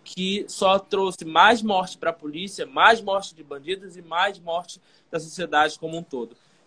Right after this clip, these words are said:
Então, a gente teve muito mais perdas do que ganhos nesses dez anos. Aí eu fico pensando, né, algumas vezes, algumas pessoas me perguntam, e se esses dez anos, por exemplo, é, todos esses milhões que foram investidos na polícia,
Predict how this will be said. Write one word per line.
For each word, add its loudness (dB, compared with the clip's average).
Então, -2
a 2
gente -8
teve -4
muito -4
mais 0
perdas 2
do -10
que -12
ganhos -2
nesses -8
dez 0
anos. -2
Aí 2
eu 4
fico -4
pensando, 0
né, 0
algumas -2
vezes, -2
algumas -8
pessoas -4
me -6
perguntam, 0
e 0
se 2
esses 2
dez 6
anos, 4
por -10
exemplo, -6
é, -4
todos -4
esses -6
milhões 0
que -12
foram -6
investidos -6
na 0
polícia, -6